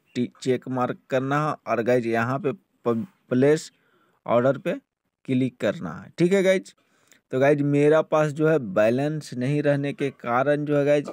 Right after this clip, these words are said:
एरर आ रहा है। तो गाइज, आप जो है बैलेंस ऐड कर सकते हो और गाइज, यहाँ से ले तो गाइज,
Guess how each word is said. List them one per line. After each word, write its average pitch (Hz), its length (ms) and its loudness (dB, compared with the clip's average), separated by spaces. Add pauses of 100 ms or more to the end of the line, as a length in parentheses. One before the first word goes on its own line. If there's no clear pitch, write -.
एरर 143 380 2 (180)
आ 120 100 2
रहा 135 240 2
है। 165 60 -4 (500)
तो 117 80 -4
गाइज, 135 220 2
आप 131 260 -2
जो 147 140 0
है 156 80 4
बैलेंस 135 520 0 (100)
ऐड 151 240 2 (240)
कर 131 140 2
सकते 101 360 -10
हो 87 140 -8 (520)
और 123 140 0
गाइज, 135 220 2
यहाँ 135 380 0
से 175 160 -2
ले 170 200 -2
तो - 420 -8
गाइज, 135 280 0